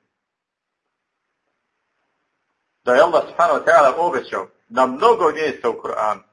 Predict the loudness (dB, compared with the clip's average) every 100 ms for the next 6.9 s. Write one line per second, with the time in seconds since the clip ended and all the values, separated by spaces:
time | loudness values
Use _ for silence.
0 | _ _ _ _ _ _ _ _ _ _
1 | _ 2 4 6 6 6 4 0 -4 -4
2 | -4 -4 -4 -4 -4 -6 -4 -6 -4 -8
3 | -8 -14 _ _ -2 0 0 -2 -2 0
4 | 2 0 -4 -4 -2 -2 -4 -2 -2 2
5 | 0 0 -6 -12 _ _ _ _ _ _
6 | _ 4 4 4 -2 -2 -2 -4 -8